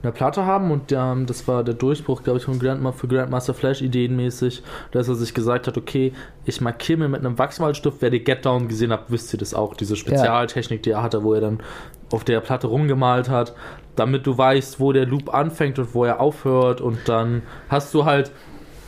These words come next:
Speaker 1: ko-, hast du deinen Drum Break auf dem einen Plattenspieler gehabt, teilweise hat Grandmaster Flash natürlich auch mit drei gearbeitet, aber die Grundidee ist, du hast auf dem einen den Drum Break, auf dem anderen das Sample und du, du,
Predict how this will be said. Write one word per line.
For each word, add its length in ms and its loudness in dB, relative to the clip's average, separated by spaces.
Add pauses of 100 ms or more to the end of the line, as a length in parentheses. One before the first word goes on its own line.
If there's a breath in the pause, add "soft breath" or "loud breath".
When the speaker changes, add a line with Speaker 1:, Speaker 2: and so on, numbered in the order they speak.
Speaker 1:
ko-, 260 0 (120)
hast 260 0
du 40 -2
deinen 160 2
Drum 260 2
Break 260 2
auf 140 0
dem 160 -2
einen 260 2
Plattenspieler 480 0
gehabt, 480 -2 (140)
teilweise 380 2
hat 200 -4
Grandmaster 380 0
Flash 140 -2
natürlich 240 -2
auch 60 0
mit 120 -4
drei 180 2
gearbeitet, 380 0
aber 100 0
die 80 -6
Grundidee 360 0
ist, 100 -2
du 60 2
hast 100 -2
auf 80 -6
dem 180 -4
einen 240 2
den 80 -2
Drum 280 2
Break, 240 2 (380 loud breath)
auf 140 0
dem 120 2
anderen 140 2
das 160 -2
Sample 280 0
und 180 -2
du, 120 0
du, 220 -6